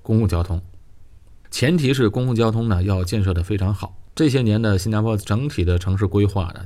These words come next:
多建了大量的地铁站，而且这个整个的公共交通也建设得越来越好。那现在呢，无论是商用的，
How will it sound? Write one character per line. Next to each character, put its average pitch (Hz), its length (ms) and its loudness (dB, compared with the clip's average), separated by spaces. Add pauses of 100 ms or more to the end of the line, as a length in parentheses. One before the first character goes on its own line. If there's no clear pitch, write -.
(100)
多 147 220 2
建 139 180 0
了 143 80 2
大 110 300 0
量 101 180 0
的 85 80 -2
地 101 140 -2
铁 80 160 -4
站， 90 260 -2
而 101 140 -4
且 95 200 -2
这 95 140 -2
个 92 140 -2
整 85 160 -2
个 98 100 -2
的 104 80 0
公 117 100 -4
共 117 80 -2
交 113 140 0
通 117 180 -2 (540)
也 98 240 0
建 120 220 2
设 110 100 4
得 101 80 0
越 110 100 2
来 98 120 4
越 104 60 4
好。 - 340 -6 (100)
那 156 80 -6
现 196 220 2
在 202 160 4
呢， 123 140 2
无 123 200 2
论 156 180 2
是 120 160 0
商 175 360 0
用 143 200 0
的， 85 160 -2